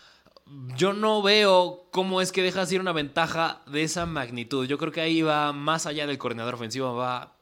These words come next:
más hacia Brandon Staley, incluso hacia el coordinador defensivo, pero bueno,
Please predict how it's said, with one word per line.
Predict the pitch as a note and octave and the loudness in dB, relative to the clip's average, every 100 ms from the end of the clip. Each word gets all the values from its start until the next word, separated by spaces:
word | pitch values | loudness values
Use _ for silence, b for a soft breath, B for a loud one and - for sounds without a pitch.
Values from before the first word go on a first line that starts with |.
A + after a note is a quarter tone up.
| _ | _
más | B2+ C3 D#3+ | -4 0 0
hacia | D3 B2 | -2 -4
Brandon | A#2+ B2 A#2 | -4 -6 -8
Staley, | G#2+ B2+ B2 | -8 -6 -8
incluso | A#2 D3+ F#3+ | -6 -6 -4
hacia | D3+ | -4
el | B2 | -6
coordinador | A#2 G#2+ A2+ A#2+ | -6 -6 -6 -4
defensivo, | C3 A#2 G#2+ B2 C3 C#3 C#3 | -6 -6 -10 -8 -6 -6 -8
pero | D3+ D#3 | -8 -8
bueno, | G3+ G#3+ | -10 -14